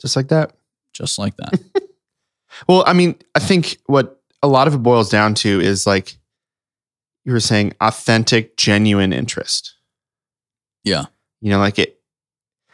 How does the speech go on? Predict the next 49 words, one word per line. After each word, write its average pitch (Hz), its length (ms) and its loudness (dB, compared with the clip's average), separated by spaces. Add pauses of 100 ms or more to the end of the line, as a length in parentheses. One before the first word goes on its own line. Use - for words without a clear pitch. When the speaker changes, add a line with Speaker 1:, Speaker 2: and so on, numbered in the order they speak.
Speaker 1:
have 160 140 2
you, - 100 -4 (120)
'cause 170 160 0
you've 233 140 0
certainly 160 280 2
got 117 220 2
plenty 131 160 2
of 113 100 -2
pushback 107 460 0
on, 101 80 -2
like, 101 120 -4
"Hey, 110 160 0
we 104 120 2
actually 98 320 -2
don't 101 280 -2
want - 140 -6
you 85 100 -8
taking - 340 -12
pictures - 500 -10
of - 60 -4
Speaker 2:
All 135 120 4
Speaker 1:
this 131 200 0
Speaker 2:
the, - 60 0
Speaker 1:
site." - 60 2
Speaker 2:
all 139 120 2
the 151 80 2
time. 135 340 -2
Speaker 1:
Yeah. 98 260 0
Speaker 2:
I 107 80 -4
just 110 320 -2
had 117 200 0
it 113 220 0
happen 110 480 0
Friday. 113 600 -4 (140)
We 107 100 -4
were 95 80 -2
going 98 180 0
out 98 120 0
to 104 80 -2
the 95 40 -2
solar 110 320 0
site 98 260 -2
and - 80 -6
then 92 80 0
we 95 80 0
get 98 120 0
a 98 40 -2
call. 98 380 -2 (720)
"Sorry, 139 380 2